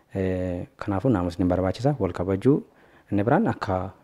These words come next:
eh, gabatee barnootaatti ilaaluu ni qabna. Dirree kubbaa miilaa jechuudha. Eh, fakkeenyaaf wal danda'uu, mm, jaalala, cichoomina, waan guddaa barata dirree kubbaa miilaa irraa. Eh, dogoggora balleessaatti amanuu, balleessaa sana furuu, dhaaf yaaluu.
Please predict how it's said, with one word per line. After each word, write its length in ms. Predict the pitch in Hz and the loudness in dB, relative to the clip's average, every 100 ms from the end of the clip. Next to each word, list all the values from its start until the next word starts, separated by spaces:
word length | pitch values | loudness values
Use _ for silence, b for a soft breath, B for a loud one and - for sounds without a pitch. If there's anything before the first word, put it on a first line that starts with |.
| - | -14
eh, 200 | 92 95 | -10 -2
gabatee 300 | 98 95 107 | 2 4 4
barnootaatti 460 | 98 95 95 95 - | 2 2 -2 -4 -4
ilaaluu 260 | 95 95 | -4 -2
ni 80 | 95 | -2
qabna. 280 | 98 101 151 - b b b _ | -2 -2 -2 -4 b b b _
Dirree 140 | - 95 | -4 -2
kubbaa 260 | - 98 | -2 0
miilaa 200 | 95 95 | 2 4
jechuudha. 300 | 156 170 110 - b b b b - | 4 4 -2 -6 b b b b -8
Eh, 400 | 95 92 95 90 | -4 -4 -4 -8
fakkeenyaaf 400 | - 107 117 160 - | -4 0 2 0 -4
wal 140 | 98 90 | -6 -2
danda'uu, 480 | 90 92 98 127 165 160 _ | 0 0 0 0 -2 -8 _
mm, 260 | 98 95 92 | -4 -4 -2
jaalala, 440 | 98 87 110 143 165 | 0 0 0 -2 -4
cichoomina, 560 | - 104 - 95 113 147 170 | -6 -4 -2 -2 0 -2 -2
waan 160 | 135 151 | 2 2
guddaa 260 | 113 95 92 | 2 0 0
barata 260 | 90 - | -2 -4
dirree 220 | 92 92 92 | -6 -4 -4
kubbaa 220 | 95 95 | -4 -2
miilaa 200 | 98 107 | 0 0
irraa. 140 | 120 214 B B B B B - | 0 -2 B B B B B -2
Eh, 180 | 101 104 | 0 2
dogoggora 440 | 98 101 107 143 | 4 4 6 4
balleessaatti 480 | 101 90 - 98 98 | 2 0 -2 -4 -2
amanuu, 320 | 98 110 143 | 0 0 0
balleessaa 360 | 120 92 92 - | 0 0 -2 -6
sana 200 | - 98 | -6 -6
furuu, 320 | - 113 175 - b b b - | 2 6 6 2 b b b -18
dhaaf 240 | - - | -18 -6
yaaluu. 800 | 104 98 98 95 101 107 135 214 | -4 -2 -4 2 4 6 4 2